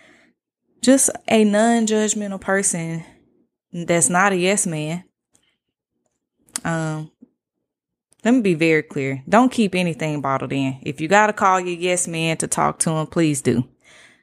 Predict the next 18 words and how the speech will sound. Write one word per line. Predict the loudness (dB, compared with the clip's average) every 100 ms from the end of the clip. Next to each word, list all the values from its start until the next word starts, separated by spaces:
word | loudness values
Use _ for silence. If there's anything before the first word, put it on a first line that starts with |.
| _ _ -4
Um, | -4 -4 -6 -4
yes | 2 4 4
men | 2 0 0 -2 -2
are | -2
typically | 0 -2 -2 -4 -4 -4
friends, | -2 -2 -2 -6 -6 0
right? | 0 0 -4 -18 -20 _ _ _ _ _ _ _ -20 _ 0
But | 4 4
you | 2
gotta | 4 2
call | 4 4
somebody | 4 2 2
that's | 2
non-judgmental | 2 0 2 2 2 2 0 2
that | 0 0
can | -2
tell | -2 -4
you | -6 -12